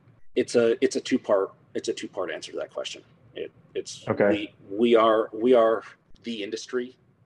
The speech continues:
Speaker 1: standard for shooting, but we're also built on the backs of the local shooter.
Speaker 2: So let's take, like, sponsor industry, um, as kind of the example.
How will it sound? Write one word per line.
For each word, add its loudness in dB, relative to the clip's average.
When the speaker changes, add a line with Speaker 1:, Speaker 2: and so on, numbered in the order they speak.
Speaker 1:
standard -10
for -8
shooting, -10
but -6
we're 0
also -6
built -8
on -12
the -8
backs -12
of -12
the -8
local -10
shooter. -16
Speaker 2:
So 4
let's 4
take, 4
like, 6
sponsor 0
industry, -6
um, 0
as 0
kind 0
of 2
the 4
example. 0